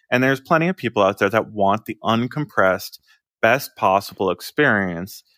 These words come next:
that's imaginable. And that's, you're still getting some compression out of the hardware solutions out there. So we don't have an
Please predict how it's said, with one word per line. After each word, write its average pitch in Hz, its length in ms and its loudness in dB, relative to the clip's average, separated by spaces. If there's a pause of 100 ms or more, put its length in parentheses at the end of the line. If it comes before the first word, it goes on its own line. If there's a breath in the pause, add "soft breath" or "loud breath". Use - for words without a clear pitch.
(220)
that's - 520 0
imaginable. 113 600 0
And 113 140 0
that's, - 380 -4
you're 123 120 -2
still 160 300 0
getting 120 260 0
some 110 220 -4
compression 107 640 -2
out 101 260 2
of 98 220 -4
the 104 340 -4 (380 soft breath)
hardware 123 440 2
solutions 120 600 -4
out 76 220 -4
there. - 260 -8
So - 160 -4
we 117 100 -4
don't 147 280 -2
have 131 320 0
an 101 100 -2